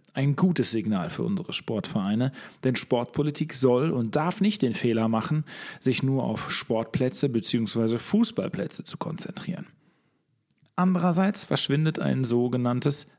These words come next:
Leerschwimmbecken von der Landkarte. Was sagt das über unsere Gesellschaft aus,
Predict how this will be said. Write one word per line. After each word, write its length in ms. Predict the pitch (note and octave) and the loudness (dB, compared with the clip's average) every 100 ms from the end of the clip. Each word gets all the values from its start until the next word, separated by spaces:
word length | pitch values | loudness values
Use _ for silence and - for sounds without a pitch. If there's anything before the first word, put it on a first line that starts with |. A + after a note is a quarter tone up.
| - | 0
Leerschwimmbecken 840 | C#3 F3 - B2 G#2+ G#2+ - - | 2 2 2 0 0 -2 -4 -10
von 180 | - A2 | -6 -2
der 120 | F#2+ | -2
Landkarte. 640 | F#2 - - - - - - _ - - _ _ _ _ _ - | -4 -8 -10 -10 -10 -12 -18 _ -20 -20 _ _ _ _ _ -4
Was 160 | A#2+ B2+ | 0 2
sagt 240 | D#3+ E3+ | 2 2
das 140 | F#3+ F3 | 2 2
über 160 | F3 | 2
unsere 300 | F3+ F3+ D#3+ | 2 0 0
Gesellschaft 580 | D3 C#3 D#3 F3+ D3+ - | 2 2 2 2 -2 -2
aus, 520 | - - A2+ - - | -2 2 2 2 -2